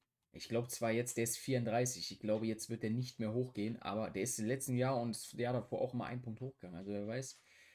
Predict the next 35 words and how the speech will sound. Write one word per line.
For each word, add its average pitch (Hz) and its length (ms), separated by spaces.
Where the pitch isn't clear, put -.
Sergio 110 340
Julier 123 240
findet, 127 360
äh, 113 100
f-, - 360
äh, 104 380
gefällt 120 420
hier 113 100
die 107 80
Position 110 540
leider 98 260
nicht 101 260
mehr. 110 120
Problem 113 340
ist, 107 120
wir 110 80
müssen 139 260
den 110 140
da 104 120
lassen. 107 300
Wir 110 80
haben 117 80
es 113 100
letzte 123 360
Folge, 123 360
wenn 113 120
ihr 113 60
es 110 100
gesehen 113 260
habt, 110 160
einmal 104 220
ausprobiert, 120 540
komplett 120 460
ohne 117 300
Innenverteidiger. 110 720